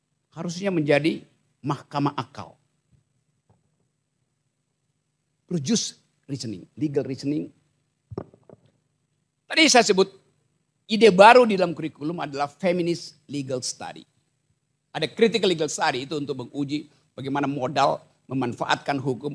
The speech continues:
untuk menerbitkan undang-undang yang nanti akan balik dalam upaya untuk promote akumulasi, akumulasi, akumulasi. Itu di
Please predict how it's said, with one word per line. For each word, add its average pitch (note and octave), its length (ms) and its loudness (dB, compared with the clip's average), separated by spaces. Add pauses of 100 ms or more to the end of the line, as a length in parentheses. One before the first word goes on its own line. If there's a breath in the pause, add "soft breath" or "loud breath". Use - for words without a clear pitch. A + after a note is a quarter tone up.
untuk - 400 -14 (320)
menerbitkan C3+ 640 -8
undang-undang C#3+ 480 -4
yang B2 160 -2
nanti D3 240 2
akan B2+ 240 -2
balik C#3 240 -4
dalam B2+ 160 -8
upaya B2+ 320 -6
untuk A#2+ 320 -10 (240 soft breath)
promote C#3+ 400 -4
akumulasi, C3 480 -6
akumulasi, B2 400 -6
akumulasi. G2 480 -14
Itu - 80 -4
di D#3+ 240 -4